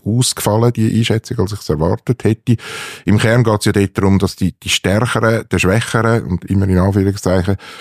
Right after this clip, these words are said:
dass die Stärkeren die Schwächeren stützen. Also letztlich geht's um Solidarität. Und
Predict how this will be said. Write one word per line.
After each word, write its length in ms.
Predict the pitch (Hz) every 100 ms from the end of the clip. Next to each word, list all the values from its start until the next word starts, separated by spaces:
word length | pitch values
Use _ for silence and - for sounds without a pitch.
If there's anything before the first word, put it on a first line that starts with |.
| -
dass 140 | - -
die 100 | 85
Stärkeren 460 | 90 90 87 87
die 120 | 87
Schwächeren 420 | 85 85 85 87 87
stützen. 460 | - 120 - -
Also 220 | 95 85 82
letztlich 380 | 92 - 90
geht's 300 | - 80 -
um 80 | 82
Solidarität. 1000 | 85 80 82 78 78 76 - 87 117 131
Und 280 | - 175 -